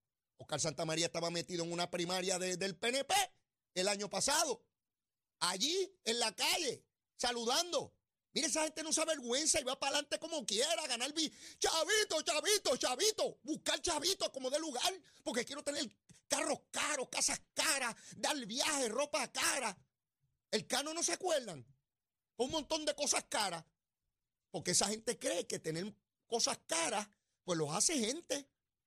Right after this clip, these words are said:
Sí, porque hay gente que entiende que si tiene cosas bien caras, vale más. Sí, porque pues, si tengo una co-, yo como no sé nada de eso, yo tengo amigos que dicen,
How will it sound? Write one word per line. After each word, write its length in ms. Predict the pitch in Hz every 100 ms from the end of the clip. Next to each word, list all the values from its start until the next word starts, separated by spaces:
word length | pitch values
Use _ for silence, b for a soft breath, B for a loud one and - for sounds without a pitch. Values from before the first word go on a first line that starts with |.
| _ _ _ _ _ _ _ _ _ _ _ _ _ _ _ _ _
Sí, 480 | - - 160 220 294 277
porque 240 | 233 -
hay 100 | 196
gente 240 | 220 226 226
que 120 | 262
entiende 560 | 240 - 247 269 226
que 100 | -
si 160 | 175 156
tiene 240 | 151 175
cosas 280 | - 208 -
bien 200 | 202 240
caras, 300 | - 302 269
vale 260 | 170 202 285
más. 200 | 220 226 _ _ _ _ _ _ _ _ _ _ _ _ _ _ _ -
Sí, 340 | 143 165 381 -
porque 220 | - -
pues, 220 | 131 - 622 640 _ _
si 120 | -
tengo 220 | - 156
una 260 | 175 175 170 _ _ _ _ _ _ _ -
co-, 160 | -
yo 160 | - 220
como 160 | 262 226
no 120 | 208
sé 160 | 247
nada 140 | 220 202
de 60 |
eso, 140 | 277 170
yo 120 | 156
tengo 200 | 196 196
amigos 240 | 196 202
que 80 | 190
dicen, 140 | 185